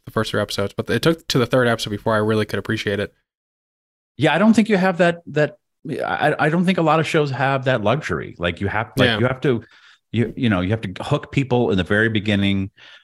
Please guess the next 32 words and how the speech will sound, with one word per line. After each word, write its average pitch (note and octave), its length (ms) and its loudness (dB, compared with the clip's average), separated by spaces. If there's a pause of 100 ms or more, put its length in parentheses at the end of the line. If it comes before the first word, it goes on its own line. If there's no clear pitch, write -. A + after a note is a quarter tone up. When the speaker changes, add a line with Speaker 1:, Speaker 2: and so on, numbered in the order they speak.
(200)
Speaker 2:
and, F2 640 0 (100)
uh, D#2 360 -6
there, F#2+ 240 0
there's G#2 200 2
a A#2 60 0
whole, B2 560 2
like, F2+ 240 -4 (300)
community A#2 600 4
at, G2 320 -4
poised A#2 440 2
at G2+ 80 -8
their G2+ 100 -2
keyboards, F#2 540 -2
ready F2 240 0
to D#2+ 200 -8 (280)
bash G2+ 440 -2
you E2+ 160 -2
if - 140 -8
you're - 80 -8
not F2 280 -4
good. F#2 320 -4
Like, C#2+ 160 -8
"Oh, F2+ 160 -10 (120)
this F#2+ 80 -6
show's D#2 280 -10
trash. F2 520 -4
It's - 120 -12
no D#2 140 -8
good." G2 320 -4
Like, D#2+ 160 -8
don't, F2+ 220 -8
don't, G2 280 -6